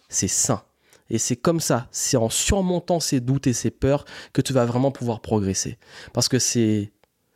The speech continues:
finalement ça le secret. C'est de pas s'arrêter à des peurs et des doutes.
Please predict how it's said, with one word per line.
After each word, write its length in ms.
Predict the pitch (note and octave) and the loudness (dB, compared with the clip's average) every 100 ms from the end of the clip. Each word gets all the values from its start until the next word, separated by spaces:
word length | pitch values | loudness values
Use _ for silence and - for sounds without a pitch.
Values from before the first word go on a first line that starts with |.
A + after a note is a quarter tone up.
| _ | _
finalement 460 | - B2+ A2+ G#2+ G2+ | -4 0 0 0 0
ça 160 | C#3+ | -2
le 60 | C3 | -2
secret. 420 | - G2+ - - _ _ _ _ - _ | -4 -8 -8 -12 _ _ _ _ -20 _
C'est 280 | - - B2+ | -8 0 2
de 80 | A#2 | 2
pas 160 | D#3 | 2
s'arrêter 420 | D3+ C#3+ B2+ A#2+ | 2 2 2 2
à 80 | C3+ | 0
des 120 | A2+ | 0
peurs 220 | A2 A#2+ A2+ | -2 -2 -2
et 60 | |
des 80 | G#2+ | -2
doutes. 320 | A2 - - | -4 -8 -20